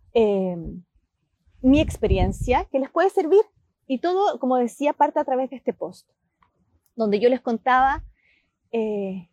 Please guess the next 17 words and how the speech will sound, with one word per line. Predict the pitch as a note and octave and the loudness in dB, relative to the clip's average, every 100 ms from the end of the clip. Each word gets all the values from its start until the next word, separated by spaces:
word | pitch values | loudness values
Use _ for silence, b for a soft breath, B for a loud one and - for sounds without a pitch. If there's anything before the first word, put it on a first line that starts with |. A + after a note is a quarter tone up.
| _ | _
de | G#3 | -4
esta, | A#3+ - C4 - | -2 2 0 0
de | B3 | -6
esta | - C4+ | -2 -2
necesidad | C4 B3 - A#3 B3+ | 0 -4 -4 2 4
de | C4+ | 4
movimiento | C4 A#3+ A#3+ C4 C#4 | 2 2 0 0 0
constante | B3+ A#3 - C#4 B3+ G#3+ | -2 -2 -2 0 -2 -6
que, | A3 F#3+ | -8 -6
en | A3 | -2
la | G#3+ | -2
que | G#3+ | 0
yo | A3+ | -6
he | |
estado, | - - A#3+ G3 | -4 0 2 4
de | F#3+ | 0
esta, | A3+ - | -2 0